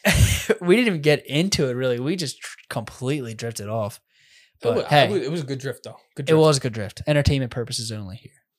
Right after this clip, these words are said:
Speaker 2: Oh, yeah, for sure.
Speaker 1: There we go.
Speaker 2: It's gotta be a good listen for y'all. Has to
Speaker 1: So,
Speaker 2: be.
Speaker 1: yeah, hopefully the new mics makes it a little bit better, too. So
Speaker 2: Hopefully, yeah, hopefully it's bearable.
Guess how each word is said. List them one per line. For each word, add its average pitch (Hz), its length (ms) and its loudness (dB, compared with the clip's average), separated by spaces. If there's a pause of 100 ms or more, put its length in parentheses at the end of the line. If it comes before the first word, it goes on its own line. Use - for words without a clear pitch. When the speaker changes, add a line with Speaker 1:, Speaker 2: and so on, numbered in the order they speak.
(220)
Speaker 2:
Oh, 127 60 4
yeah, 113 160 4
for 131 280 2
sure. 101 260 -4 (180)
Speaker 1:
There - 100 -12
we 104 60 -12
go. 104 160 -12 (200)
Speaker 2:
It's - 100 -12
gotta 131 260 0
be 117 140 -10
a 104 40 -14
good 107 180 -14
listen 107 240 -14
for - 140 -18
y'all. 107 300 -14
Has 110 200 -6
to 98 100 -8
Speaker 1:
So, 92 140 -8
Speaker 2:
be. 104 100 -12 (200)
Speaker 1:
yeah, 104 240 -8
hopefully 139 320 0
the 120 60 -4
new 117 100 -6
mics 110 420 -8
makes 107 200 -10
it 98 120 -14
a - 40 -18
little 110 160 -10
bit 104 120 -12
better, 101 220 -12
too. 113 300 -10
So - 180 -12
Speaker 2:
Hopefully, 135 300 -6
yeah, 113 100 -8
hopefully 170 280 -4
it's 127 100 -8
bearable. 117 500 -6